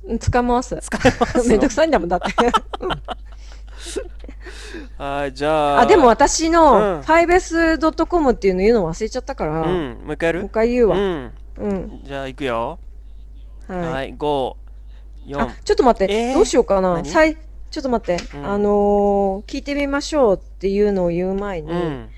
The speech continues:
Speaker 1: そうね、完全な、あ、そうしよう。わかった。じゃあ、ちょっとやります。
Speaker 2: はい。
Speaker 1: はい。
Speaker 2: じゃあいい？
Speaker 1: うん。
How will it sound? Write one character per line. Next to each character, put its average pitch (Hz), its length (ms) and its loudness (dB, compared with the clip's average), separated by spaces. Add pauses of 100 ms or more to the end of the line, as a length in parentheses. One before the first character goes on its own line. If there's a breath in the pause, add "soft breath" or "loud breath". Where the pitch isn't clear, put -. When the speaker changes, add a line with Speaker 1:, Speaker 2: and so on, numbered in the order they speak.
(380 soft breath)
Speaker 1:
そ 190 140 -14
う 190 40 -14
ね、 175 300 -10
完 180 240 -12
全 - 140 -14 (160)
な、 - 80 -18 (3000 soft breath)
あ、 - 140 -6 (160)
そ - 160 -10
う - 20 -8
し 208 140 -8
よ 170 100 0
う。 - 60 -14 (240)
わ 226 60 -12
か 220 80 0
っ - 40 -6
た。 - 160 -8 (300)
じ 208 80 -6
ゃ - 80 -6
あ、 - 60 -20 (180)
ち - 80 -10
ょ - 20 -4
っ - 20 -10
と 165 220 -4
や 180 140 0
り 175 80 -2
ま 165 180 -6
す。 - 260 -16
Speaker 2:
は 135 160 -6
い。 151 120 -8 (1080)
Speaker 1:
は - 100 -14
い。 - 100 -14 (1160 soft breath)
Speaker 2:
じ 127 100 -12
ゃ 131 40 -6
あ - 0 -
い 123 280 -10
い？ 233 60 -16 (960)
Speaker 1:
う 240 140 2
ん。 165 160 -2